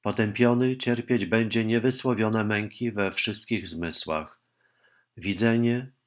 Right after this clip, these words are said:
słuch, powonienie, smak, czucie.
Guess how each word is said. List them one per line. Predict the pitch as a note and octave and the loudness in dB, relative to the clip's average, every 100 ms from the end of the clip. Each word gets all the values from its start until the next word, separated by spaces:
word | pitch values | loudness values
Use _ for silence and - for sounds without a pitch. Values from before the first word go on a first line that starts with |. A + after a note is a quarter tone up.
| _ | _
słuch, | - - F#2+ G2+ G2 - _ _ _ _ | -4 -2 0 -2 -4 -16 _ _ _ _
powonienie, | - F2+ F#2 F#2 F#2+ F#2+ G2+ G2+ _ _ _ _ - | -4 -2 0 -2 -2 -2 -4 -6 _ _ _ _ -10
smak, | - G2 F#2+ G2 - - _ _ _ _ _ _ - | -8 -2 0 0 -4 -18 _ _ _ _ _ _ -6
czucie. | G2 F2 - F2 E2+ | -2 -2 -4 -6 -6